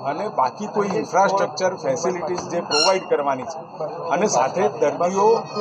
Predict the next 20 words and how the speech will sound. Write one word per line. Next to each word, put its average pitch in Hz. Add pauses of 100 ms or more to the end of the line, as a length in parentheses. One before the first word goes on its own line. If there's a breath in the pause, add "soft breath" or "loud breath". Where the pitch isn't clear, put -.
(540)
અને 226 (520)
સ્ટાફને 190
પણ 214
કોઈ 180
પણ 196
પ્રકારની 185
તકલીફ -
ના 180
પડે 165 (260)
એ 214
પ્રકારની 202
આખી 208 (440)
વ્યવસ્થા 165
ઊભી 160
થઈ 165
જાય. 170
સી -
સી 165
ટી 165
વી, 170